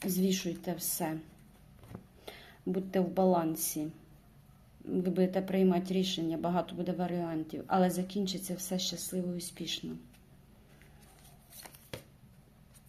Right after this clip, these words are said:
Ви будете довольні, емоційно будете довольні, благополуччям все закінчиться.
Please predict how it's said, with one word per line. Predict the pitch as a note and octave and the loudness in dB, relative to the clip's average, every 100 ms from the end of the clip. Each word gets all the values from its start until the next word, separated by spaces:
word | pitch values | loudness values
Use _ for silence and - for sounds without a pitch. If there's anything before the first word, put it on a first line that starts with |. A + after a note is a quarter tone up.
| - - - - - - - - - | -20 -20 -12 -12 -12 -20 -20 -20 -12
Ви | F#3 F#3 | -4 -2
будете | G3 F#3+ F#3+ | 2 0 0
довольні, | F#3 F#3+ F3+ F#3+ E3+ E3+ E3 - - - | -2 0 2 2 2 0 -2 -8 -14 2
емоційно | F#3+ F#3+ F#3 G3+ F#3+ F3 | 8 8 8 4 6 4
будете | F3+ E3+ E3+ F3 | 4 0 0 -4
довольні, | F3 E3 F3 D#3+ E3 D#3+ | -2 -2 -2 -2 -2 -4
благополуччям | E3+ F3+ F3+ - F#3+ F#3+ F#3+ F3+ E3+ | -2 -2 -2 -2 0 0 -2 -4 -4
все | - D#3 | -6 -8
закінчиться. | E3 - F3 E3+ - - - D#3 | -8 -8 -4 -4 -6 -12 -10 -10